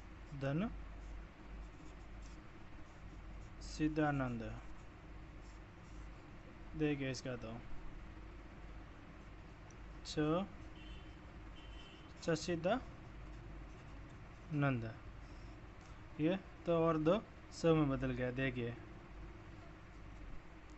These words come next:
आगे बात करते हैं नंबर सोलह पर।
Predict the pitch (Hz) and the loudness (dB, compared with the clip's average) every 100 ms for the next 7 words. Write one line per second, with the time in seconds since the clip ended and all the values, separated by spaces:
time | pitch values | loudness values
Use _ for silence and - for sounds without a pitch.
0 | - - - - - - - - - - | -12 -10 -10 -8 -8 -6 -6 -6 -8 -2
1 | 175 156 156 147 139 139 143 135 139 135 | 6 8 10 10 8 6 2 2 2 4
2 | 139 143 143 214 - - - - - 160 | 4 4 6 4 0 -10 -10 -8 4 10
3 | 165 165 143 127 120 | 12 12 8 6 2